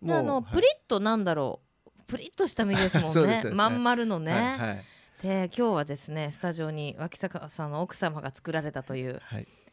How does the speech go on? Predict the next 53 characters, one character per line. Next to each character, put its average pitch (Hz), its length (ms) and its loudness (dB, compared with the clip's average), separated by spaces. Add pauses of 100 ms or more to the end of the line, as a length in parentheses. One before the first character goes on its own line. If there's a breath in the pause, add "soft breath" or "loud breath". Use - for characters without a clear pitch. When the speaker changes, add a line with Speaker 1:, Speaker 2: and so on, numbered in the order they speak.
(120 soft breath)
Speaker 1:
天 165 180 -2
ぷ - 120 -8
ら 151 100 -2
と 143 260 -8
Speaker 2:
は - 80 -6
い。 - 160 -6
Speaker 1:
唐 156 160 -12
揚 151 120 -6
げ 160 120 -10
を 147 40 -6
持 143 100 0
っ 98 60 -2
て - 100 -14
き - 80 -20
て - 80 -14
い - 40 -14
た - 100 -18
だ - 60 -14
い - 20 -20
て。 - 40 -20 (440 loud breath)
Speaker 2:
は 208 60 -6
い。 - 20 -8
Speaker 1:
ふ-、 - 80 -14
こ 269 140 4
れ、 285 40 -2
こ - 220 -4
の 381 100 2
形、 381 340 0
ま 320 200 0
さ 339 120 0
に 226 320 0 (840)
カ - 120 -4
ナ 214 140 0
ト 208 140 -2
フ 190 100 -4
グ 175 100 -2
で 165 120 -2
す - 160 -12
よ 147 80 -4
ね。 151 100 -4
Speaker 2:
そ 160 60 4
う 151 60 0
で - 40 -8
す - 140 -6
ね。 127 80 4
Speaker 1:
こ 139 80 2
う、 - 20 -2
Speaker 2:
は 120 120 2
い、 104 60 -4
Speaker 1:
そ - 140 -10
の、 113 180 0
Speaker 2:
は - 60 -8
い。 - 60 -16